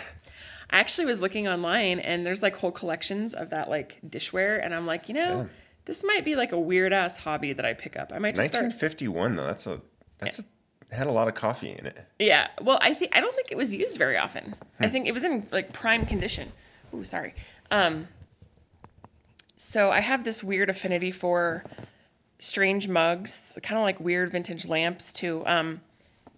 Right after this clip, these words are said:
Speaker 2: I have a collection. It's very small of Pendleton mugs.
Speaker 1: Hmm. Hey,
Speaker 2: But
Speaker 1: we're,
Speaker 2: they're
Speaker 1: we're gonna be passing through Pendleton.
Speaker 2: I know. I hope maybe I can grab a mug. They're very solid, and it's funny because I, I had a therapist for a while, and, um,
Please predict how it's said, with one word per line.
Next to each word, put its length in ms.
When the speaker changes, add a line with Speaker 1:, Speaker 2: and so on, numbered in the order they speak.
Speaker 2:
I 40
have 380
a 40
collection. 540
It's 180
very 260
small 360
of 120
Pendleton 460
mugs. 400
Speaker 1:
Hmm. 140
Hey, 40
Speaker 2:
But 180
Speaker 1:
we're, 40
Speaker 2:
they're 240
Speaker 1:
we're 80
gonna 80
be 80
passing 360
through 180
Pendleton. 580
Speaker 2:
I 80
know. 380
I 100
hope 240
maybe 260
I 40
can 140
grab 180
a 20
mug. 300
They're 160
very 260
solid, 480
and 180
it's 140
funny 240
because 480
I, 360
I 60
had 260
a 40
therapist 640
for 160
a 20
while, 240
and, 360
um, 500